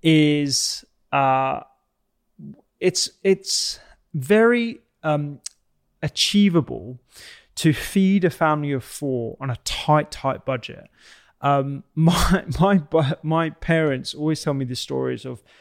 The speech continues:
of how they would make lentils, rice, um, then make their own sort of flatbreads, uh, rotis and chapatis that we call it in, in Indian terms. Um, they would get the fresh, uh,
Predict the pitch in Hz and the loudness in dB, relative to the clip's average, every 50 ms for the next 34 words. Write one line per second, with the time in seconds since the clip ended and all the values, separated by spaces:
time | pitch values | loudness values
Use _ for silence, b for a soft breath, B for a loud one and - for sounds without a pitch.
0 | b b b b - 113 143 151 147 143 139 135 139 147 147 147 156 151 131 147 | b b b b -6 -2 2 2 4 4 2 2 2 2 2 4 2 0 0 0
1 | 147 147 147 139 - - - - _ b b b b b b 135 143 147 151 160 | 0 0 0 0 -4 -8 -18 -20 _ b b b b b b 2 4 6 6 6
2 | 175 165 - - 220 220 226 233 240 247 - - - - - _ _ _ _ _ | 4 2 2 2 2 2 2 0 -4 -6 -8 -10 -12 -12 -16 _ _ _ _ _
3 | _ _ _ _ _ _ _ - 139 123 131 143 139 156 175 185 - - - - | _ _ _ _ _ _ _ -8 -4 0 4 4 6 6 4 4 0 -2 -4 -4
4 | - - - - - _ _ - 135 135 135 135 131 131 131 131 131 131 - - | -6 -8 -10 -12 -16 _ _ -2 2 2 4 4 2 0 0 -4 -6 -8 -12 -14
5 | _ _ _ _ _ _ _ _ _ - - - - 156 151 151 151 156 156 117 | _ _ _ _ _ _ _ _ _ -14 -8 -2 2 4 4 4 4 2 2 2
6 | 151 151 151 147 143 143 139 - - 139 - 120 - - - 160 156 156 - - | 2 2 4 4 2 2 0 -4 -6 -6 -8 -8 -10 -6 0 2 2 2 4 4
7 | 160 160 160 151 - - - 135 131 123 123 123 127 - - 117 - 135 131 143 | 2 2 2 2 0 -2 0 0 0 0 0 0 -2 -4 -6 -12 -10 -6 -4 -4
8 | 135 - - 151 151 139 - 131 123 - - - 143 131 127 - 151 139 127 - | -2 2 4 4 4 4 0 -4 -8 -10 -4 -2 0 0 0 0 -2 -4 -4 -6
9 | - 117 131 - - 139 131 131 127 127 127 127 - - 127 131 131 127 131 135 | -10 -10 -10 -6 -4 -2 -2 -2 -2 -4 -6 -8 -8 -6 -6 -6 -4 -2 -2 -2
10 | 135 135 131 - b b b b b b b - 160 151 156 165 165 160 - - | -4 -4 -6 -10 b b b b b b b 0 2 2 2 0 -2 -4 -8 -10
11 | - - 139 135 135 135 135 - - 151 147 135 139 143 117 - - 156 147 147 | -4 -2 0 0 0 0 -4 -4 0 2 2 2 2 0 0 2 2 4 4 4
12 | - 147 143 - - - - - 170 165 170 165 - - - - - - - _ | 2 -2 -4 -4 -4 -6 -4 0 2 2 4 2 2 0 -2 -4 -6 -8 -4 _
13 | - 143 139 135 135 135 131 131 135 143 - | 2 4 4 4 4 2 2 0 -2 -4 -6